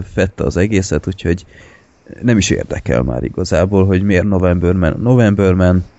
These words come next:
és hogy miért nem novemberben, ö, adták ki a mozik.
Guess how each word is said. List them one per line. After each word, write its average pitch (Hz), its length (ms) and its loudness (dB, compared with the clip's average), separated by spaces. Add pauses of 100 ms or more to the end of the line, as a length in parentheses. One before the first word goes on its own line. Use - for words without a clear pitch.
(640)
és 90 160 -6
hogy 92 120 2
miért 92 200 4
nem 87 140 4
novemberben, 90 840 2
ö, 90 260 2 (160)
adták 92 420 -2
ki - 140 -2
a 85 80 2
mozik. 95 500 0